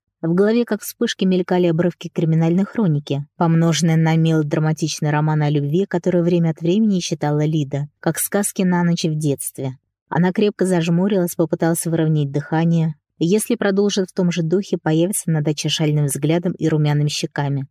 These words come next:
что вряд ли скроется от дедушки, которого совсем не хотелось волновать. Вагон наполнялся, кто-то сел рядом с Лидой, вдавив в стену.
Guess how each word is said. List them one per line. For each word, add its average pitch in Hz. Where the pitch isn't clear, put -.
что -
вряд 160
ли 156
скроется 160
от 151
дедушки, 160
которого 165
совсем 175
не 202
хотелось 147
волновать. 147
Вагон 165
наполнялся, 160
кто-то 208
сел 208
рядом 190
с -
Лидой, 147
вдавив 160
в -
стену. 147